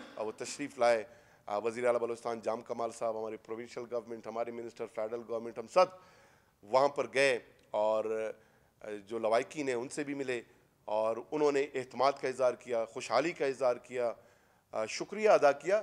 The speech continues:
तो वो फिर उसके बाद एक कमेटी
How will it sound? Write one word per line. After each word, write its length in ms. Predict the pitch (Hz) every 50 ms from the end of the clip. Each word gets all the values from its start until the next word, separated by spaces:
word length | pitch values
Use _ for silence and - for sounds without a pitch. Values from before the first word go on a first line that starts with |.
| - - - - - - _ _ _ _ -
तो 400 | 214 226 240 247 247 - - - - - _ _ _ _ _ _ _ _ _ _ _ _ _ 147
वो 320 | 127 113 120 147 208 220
फिर 340 | 220 220 233 220 214 196 - - - - _ _ _ _ -
उसके 200 | - 151 - 185
बाद 460 | 170 165 170 170 165 - - - - _ _ _ _ _ _ _ _ _ _ _ _ _ - 123
एक 120 | 123 -
कमेटी 460 | 135 127 139 147 139 170 165 147 131